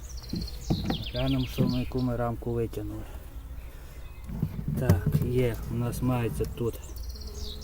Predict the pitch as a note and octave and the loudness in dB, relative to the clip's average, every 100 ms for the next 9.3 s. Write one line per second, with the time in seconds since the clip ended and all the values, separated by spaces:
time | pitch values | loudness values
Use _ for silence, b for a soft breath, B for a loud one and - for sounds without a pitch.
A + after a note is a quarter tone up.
0 | - - - A#2 A#2 A2 - A#2+ A2+ - | -6 -6 -6 0 0 0 2 2 0 -4
1 | - - B2+ C3+ C3+ D3 D3+ D3 F3+ - | -10 -6 -2 -2 2 4 6 4 -2 -2
2 | - - - - - B B B - A2+ | -8 -8 -8 -8 -6 B B B -6 -2
3 | B2+ D#3 - C3+ A#2+ C3 C3 C3 B2 - | 0 0 2 2 2 2 0 -2 -2 -2
4 | A2+ - A2+ G#2 G2 - F#2+ - - - | -2 0 0 2 0 0 -2 -2 -4 -4
5 | - - - - - - - - - - | -4 -4 -6 -8 -8 -8 -4 -2 -2 -2
6 | - - - - - - - - - - | -6 -6 -6 -8 -8 -2 0 2 0 -2
7 | - - - - - - - - - - | -4 -4 -6 -6 -2 -2 0 -2 -4 -6
8 | - - - G#2+ G#2 G2+ F#2 G2 A2+ C3+ | -6 -6 -2 0 0 0 -2 0 4 4
9 | D3+ - F3+ | 4 2 0